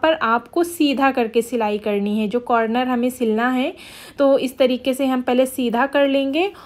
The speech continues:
और फिर इस पर अब हम सिलाई लगा लेंगे। एकदम बारीक सिलाई आपको लगानी है, बिल्कुल पतली सी सिलाई इस तरीके से जैसे हमने यहाँ पर लगाई है। तो इस तरीके से हम सिलाई लगा लेंगे और फिर इसके बाद इसको हम पलट लेंगे।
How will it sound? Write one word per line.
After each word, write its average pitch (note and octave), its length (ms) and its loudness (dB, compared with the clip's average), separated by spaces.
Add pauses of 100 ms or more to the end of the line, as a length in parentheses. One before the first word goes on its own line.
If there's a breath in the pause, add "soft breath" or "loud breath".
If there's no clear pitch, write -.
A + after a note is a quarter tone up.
(140)
और C4+ 140 4
फिर F4+ 220 4
इस F4 140 2
पर D#4+ 180 4
अब D#4 160 2
हम E4+ 100 2
सिलाई A#3+ 380 2
लगा G3+ 280 2
लेंगे। G3+ 280 0
एकदम D4+ 480 2
बारीक C4+ 520 2
सिलाई C#4+ 440 -2
आपको C4 300 -2
लगानी A3+ 500 -2
है, C#4 100 -4
बिल्कुल D#4+ 580 -2
पतली B3+ 500 -2
सी C4 140 -6
सिलाई A3+ 460 -2
इस A#3 140 -10
तरीके A3 360 -2
से C#4+ 200 -4
जैसे A3+ 280 -2
हमने A3 280 -4
यहाँ A3 400 -4
पर G#4 180 0 (460 loud breath)
लगाई G3 400 0
है। F#3+ 160 -4
तो B3 160 -4
इस A#3+ 160 -4
तरीके A#3+ 300 0
से C4 120 -6
हम B3+ 100 -2
सिलाई A#3+ 360 0
लगा A3 340 0
लेंगे C#4 380 0
और B3 280 0
फिर E4+ 200 0
इसके F4+ 260 -2
बाद D#4 240 2
इसको C4 260 -4
हम G4 300 -4
पलट G3+ 340 0
लेंगे। F#3 380 -4